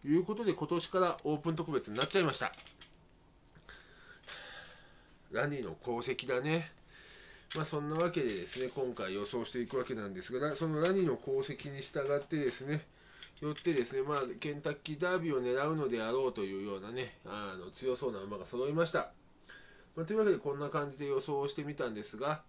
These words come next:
一番人気、二番人気、どっちもね、じゃあ、どっちがこの後来るかなってとこなんですが、まずはですね、えーと、軸はこっちでいきたいと思います。現在想定二番人気、レモンポップ。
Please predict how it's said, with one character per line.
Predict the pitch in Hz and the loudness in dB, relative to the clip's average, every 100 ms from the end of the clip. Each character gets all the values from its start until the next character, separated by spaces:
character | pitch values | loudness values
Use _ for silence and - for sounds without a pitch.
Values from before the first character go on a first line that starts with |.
| 117 | -14
一 | 120 156 | -8 -4
番 | 156 160 | -2 0
人 | 156 | -2
気、 | 120 127 | -2 -4
二 | 120 | 0
番 | 131 131 | 0 0
人 | 120 | -4
気、 | 113 | -2
ど | 120 | -2
っ | - | -2
ち | 147 | -6
も | 147 147 | -4 -2
ね、 | 147 - - | -2 -6 -6
じ | 160 | 0
ゃ | 156 | 2
あ、 | 139 | 2
ど | 156 | -2
っ | |
ち | - | -2
が | 127 | -4
こ | 107 | -2
の | 113 113 | -4 -4
後 | - | -4
来 | - | -4
る | 120 | -2
か | 117 | -2
な | 117 123 | -2 -2
っ | |
て | 120 | -4
と | 117 | -6
こ | 120 | -6
な | 117 104 | -4 -4
ん | |
で | 92 | -8
す | 90 113 | -10 -2
が、 | 139 - - - - - - - | -2 -2 -12 -20 -20 -20 -20 -8
ま | 160 175 | 0 0
ず | 156 | 2
は | 98 | -2
で | 73 | -4
す | - | -8
ね、 | 110 117 - - | -6 -8 -8 -10
え | 95 | -8
ー | |
と、 | 95 107 | -6 -8
軸 | 110 123 190 | -6 0 0
は | |
こ | - 131 | 2 -2
っ | |
ち | - 214 | -2 -2
で | |
い | 180 | 0
き | |
た | 180 | 0
い | 165 | 0
と | |
思 | 156 160 | -2 -4
い | |
ま | 160 | -4
す。 | 156 - - - - 110 139 | -6 -14 -20 -20 -20 -12 -4
現 | 180 170 | -4 -2
在 | 135 | -4
想 | 110 143 | -2 -2
定 | 135 143 | -2 -4
二 | 131 139 | -4 -2
番 | 151 165 | 0 2
人 | 165 143 | 0 -2
気、 | 117 | -2
レ | 110 | -2
モ | 131 185 | 2 2
ン | 196 | 4
ポ | 214 | 2
ッ | |
プ。 | 208 - | 0 -4